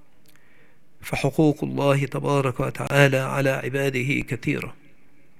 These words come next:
أولها وأولاها الإخلاص لله جل وعلا. قال النبي صلى الله عليه وآله وسلم: "قال الله تبارك وتعالى: أنا أغنى الشركاء عن الشرك.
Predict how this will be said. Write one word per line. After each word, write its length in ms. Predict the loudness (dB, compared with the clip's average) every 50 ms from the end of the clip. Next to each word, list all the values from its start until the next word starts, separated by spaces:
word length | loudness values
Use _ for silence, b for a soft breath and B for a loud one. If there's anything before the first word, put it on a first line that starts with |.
| -20 -20 -20 -20 -20 -20 -20 -20 -14 -8 -6
أولها 480 | -2 0 2 2 2 2 2 2 2
وأولاها 880 | 2 0 -2 -2 -4 -4 -2 -2 0 2 2 2 2 2 0 -2 -4 -6 -12 -16 -18 -20 B B B B B B B B B B B B B -4 -4
الإخلاص 680 | -2 0 0 -2 0 0 4 4 4 4 4 2 -2
لله 560 | -2 -4 -6 -6 -2 0 2 2 2 2 0
جل 280 | -2 -2 -2 -4 -4 -6
وعلا. 320 | -8 -8 -10 -10 -12 -14 -18 -20 -20 -20 -20 -20 -20 -20 B B B B B B B B B B B B B B B B
قال 260 | 0 4 6 10 10
النبي 540 | 10 10 10 8 6 8 6 6 6 4 2
صلى 340 | 0 0 -2 -2 -2 -2 -4
الله 500 | -4 0 2 4 6 6 6 4 2 -2
عليه 360 | -2 0 0 0 0 0 -2
وآله 500 | -4 -4 -2 0 0 0 0 -2 -4 -6
وسلم: 640 | -6 -4 -4 -2 -2 -2 -2 -2 -4 -4 -6 -6 -8 -12 -16 -16 -16 -18 -18 -18 -18 -18 B B B B B -6
"قال 260 | -2 -2 0 0 0
الله 440 | 0 2 4 6 6 6 6 4 2
تبارك 580 | 0 -2 -2 0 0 0 0 0 -2 -4 -6
وتعالى: 720 | -6 -6 -6 -6 -6 -6 -2 2 2 4 4 4 2 2 0 -4 -10 -16 -18 b b b b b b b b b b -8
أنا 220 | -4 -4 0 2 4
أغنى 260 | 6 6 6 6 4
الشركاء 760 | 2 2 2 0 0 0 -2 -2 0 0 0 2 0 0 -2
عن 140 | -4 -4 -4
الشرك. 640 | -2 0 0 0 0 -2 -4 -8 -10 -12 -12 -12